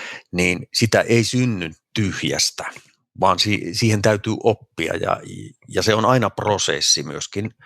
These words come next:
se asia ja, ja oppi-, oppimisprosessissa tarvitaan, tarvitaan aina sitten tukea, niin myös tässä, tässä asiassa. Et tällaista asiaa on, on itse nyt sitten tutkinut ja,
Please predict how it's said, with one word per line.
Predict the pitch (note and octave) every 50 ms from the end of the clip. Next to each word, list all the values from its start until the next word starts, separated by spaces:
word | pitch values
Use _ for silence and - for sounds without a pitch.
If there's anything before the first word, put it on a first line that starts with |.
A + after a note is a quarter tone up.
| - - - _ -
se | - - F#2 - -
asia | D#2 D#2 - - - - - -
ja, | - - - - -
ja | - - - - - - - - -
oppi-, | G#2 - - F2+ F#2 G#2 - -
oppimisprosessissa | A2+ G#2+ - - F#2+ F2+ - - - A#2 A2 A2+ G2+ - - - G#2 - -
tarvitaan, | G#2+ G#2 F#2+ E2+ E2+ - - E2 E2 E2 E2+ - _ - - - - - - -
tarvitaan | - F#2+ F#2+ E2+ E2 - E2+ E2 E2
aina | E2+ D#2+ D#2 D#2
sitten | F2+ D#2+ - - - - - - _ _ _ _ _ -
tukea, | - D#2 - - - - - - - - - _ -
niin | F2 F2 F2
myös | F#2 G#2+ - -
tässä, | - E2 E2 - - B1+ - _ _ _ _ - - - - - _
tässä | - E2 D2+ - - C#2+
asiassa. | D2 D2 - - - - - - - - - - - _ _ _ _ - - A#2
Et | A2+ -
tällaista | A#2+ C3 C#3 B2 - G2
asiaa | A2 G#2+ G2+ G2+ G2 F#2+
on, | G2 G2 G2 F#2+ - -
on | F#2 G#2 G#2 G#2 -
itse | A2 - A#2 G#2
nyt | G2 G2+ F#2+ -
sitten | G2 F#2+ - G2 -
tutkinut | - A#2+ A2 - - G#2+ F#2+ F2+ F2 F2
ja, | E2 E2+ F2+ F2 E2+